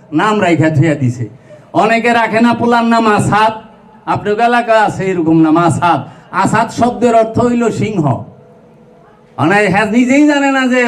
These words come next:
পোলার নাম সিংহ রাইখা থুইয়া দিছে। অনেকে রাখে না ফাহাদ,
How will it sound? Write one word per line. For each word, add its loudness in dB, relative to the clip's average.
পোলার 0
নাম 0
সিংহ -2
রাইখা -2
থুইয়া 0
দিছে। -4
অনেকে 0
রাখে 0
না 2
ফাহাদ, 0